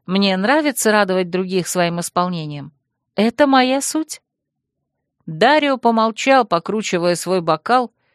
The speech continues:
и рассматривая что-то на его дне. "Как же ты изменилась!"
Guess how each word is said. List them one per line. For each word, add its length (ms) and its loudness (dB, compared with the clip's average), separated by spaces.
и 120 0
рассматривая 760 0
что-то 400 -4
на 160 -4
его 180 0
дне. 420 -8
"Как 440 0
же 220 -2
ты 400 -2
изменилась!" 1200 -8